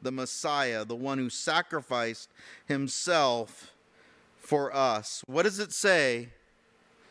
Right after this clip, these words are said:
that he's gonna receive? To receive power,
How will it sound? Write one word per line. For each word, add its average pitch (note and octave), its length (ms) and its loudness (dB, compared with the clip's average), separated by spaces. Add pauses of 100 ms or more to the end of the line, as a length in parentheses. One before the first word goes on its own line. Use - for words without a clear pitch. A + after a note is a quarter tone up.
(580)
that D3+ 120 2
he's D3 160 -2
gonna D3 200 0
receive? C3 680 -2 (2500)
To D#3+ 100 2
receive D#3+ 460 0
power, E3 680 4